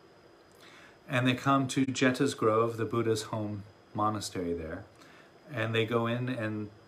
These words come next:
King Pasenadi addresses the Buddha. He says, uh, you know, "We're looking for this murderer, uh, this man who's, you know,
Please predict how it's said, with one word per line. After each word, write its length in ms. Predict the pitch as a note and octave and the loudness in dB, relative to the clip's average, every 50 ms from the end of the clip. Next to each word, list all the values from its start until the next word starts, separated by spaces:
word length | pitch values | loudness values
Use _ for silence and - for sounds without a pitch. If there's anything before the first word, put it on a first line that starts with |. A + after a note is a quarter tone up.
| - - - | -20 -20 -12
King 220 | - - B2+ A#2+ G#2+ | -8 -6 -4 -4 -4
Pasenadi 580 | A2 G#2+ - - A#2 A#2+ A#2 A2+ A#2 A2+ A2+ | -4 -4 -2 -2 0 0 0 0 0 0 0
addresses 440 | A2 G#2+ A2+ A#2 A#2 - - B2+ - | 0 0 2 2 2 2 0 -4 -6
the 80 | - G#2+ | -6 -4
Buddha. 240 | - A2+ A2+ A2 G#2+ | -4 -4 -2 -2 -2
He 120 | G#2 G#2 | -4 -4
says, 420 | G#2 - A2 A2 A2 G#2+ G#2 - - - - - - - - - - - | -2 -2 -2 0 0 -2 -4 -8 -10 -16 -20 -20 -20 -20 -20 -20 -10 -6
uh, 240 | A2 A2 A#2 A#2 B2+ C#3+ | -2 0 0 0 0 -2
you 120 | C3+ B2+ | -2 0
know, 100 | A#2+ A#2 | 0 0
"We're 180 | A2 A#2 A#2+ A#2+ | 2 2 2 4
looking 380 | A#2+ C3+ C3+ - - C3 A#2+ | 4 4 2 2 0 -2 -2
for 140 | - - C3 | -2 -2 -2
this 260 | A#2+ A#2 A2+ - - | 0 0 0 -2 -2
murderer, 720 | A#2 A#2 B2 C#3+ D#3+ F#3 E3 C3+ G2+ F2 E2+ E2 F2 E2+ - - - - - - - - - - - - | -2 2 4 4 4 4 4 2 2 0 0 -4 -6 -10 -14 -16 -20 -20 -20 -20 -20 -20 -20 -20 -12 -6
uh, 200 | G#2 G2+ G#2 G#2 | -4 -2 -2 0
this 240 | G#2 G#2+ G#2 - - | 0 -2 -4 -2 -2
man 320 | B2 A#2 A#2+ A#2+ A2+ G#2+ | 0 2 2 2 2 0
who's, 360 | A2+ A2+ A2 G#2+ G#2+ G#2 - | -2 -2 -2 -2 -4 -4 -6
you 180 | B2+ B2 A2+ G#2+ | -8 -8 -6 -6
know, 220 | G#2 G#2 G#2 - | -6 -6 -6 -8